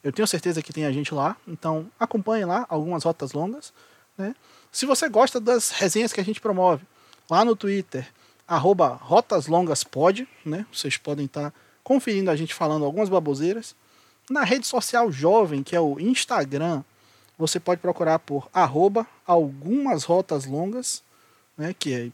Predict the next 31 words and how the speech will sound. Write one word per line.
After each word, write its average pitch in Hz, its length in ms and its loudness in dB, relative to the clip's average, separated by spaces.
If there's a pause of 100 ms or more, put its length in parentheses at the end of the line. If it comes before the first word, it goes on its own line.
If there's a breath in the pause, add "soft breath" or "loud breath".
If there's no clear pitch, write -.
(220)
permitir 151 360 0
um 165 60 -2
nome 147 220 -2
maior 160 320 0
do 202 60 -12
que 170 100 -6
o 160 40 -4
Twitter, 175 320 -8
então 139 280 -10
arroba 151 460 -2
Algumas 151 420 -2
Rotas 151 340 0
Longas 143 440 -6 (380 soft breath)
lá 151 160 2
no 147 80 0
Instagram. 175 540 -2 (600 soft breath)
E 320 200 2 (320)
se - 240 -2
você 254 560 0
é 196 260 2
um 202 140 -4
pouco 294 300 -2
mais 233 160 0
das 220 120 -2
antigas 151 540 -4 (440 soft breath)
e 196 80 0
gosta 208 360 4
de 190 100 -4
falar 151 520 2
por 302 120 -2
e-mail, 196 380 -2